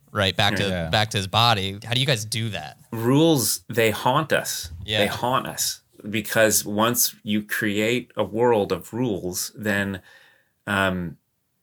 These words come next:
Speaker 3: you have to communicate those rules to the audience. That's the hardest part, too. One of the
Speaker 2: Yeah.
Speaker 3: hardest parts is communicating the rules and so that the audience can go like, "Wait, all right." It, once the audience starts trying to over-logic your movie, you've lost them,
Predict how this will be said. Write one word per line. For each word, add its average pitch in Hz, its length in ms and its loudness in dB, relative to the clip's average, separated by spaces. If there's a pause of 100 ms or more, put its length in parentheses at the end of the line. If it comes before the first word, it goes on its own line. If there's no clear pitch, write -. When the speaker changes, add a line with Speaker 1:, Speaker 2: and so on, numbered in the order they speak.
(100)
Speaker 3:
you 104 180 -2
have - 260 -2
to 98 160 0
communicate 117 720 -4
those 90 200 -4
rules 90 220 -6
to 87 100 -10
the 87 120 -4
audience. 92 340 -2
That's 120 140 0
the 95 80 0
hardest 85 340 -2
part, - 240 -4
too. 85 300 -10
One 95 160 0
of 87 40 0
the 87 60 0
Speaker 2:
Yeah. 85 60 0
Speaker 3:
hardest 78 220 -4
parts - 240 -8
is 92 100 -4
communicating 117 680 0
the 92 100 -8
rules 95 380 -2
and 92 100 -6
so 98 120 2
that - 160 -6
the 107 120 -10
audience 104 380 2
can 98 160 -6
go 90 100 0
like, 85 300 0
"Wait, 135 240 -2
all 98 100 -8
right." - 440 -4 (560)
It, - 120 -8
once 139 340 4
the 117 180 4
audience 113 420 4
starts 95 360 -2 (160)
trying 101 200 -2
to 92 140 -4 (100)
over-logic 98 580 0
your 87 80 -8
movie, 92 280 -2
you've 80 140 -6
lost 87 280 2
them, 76 140 -10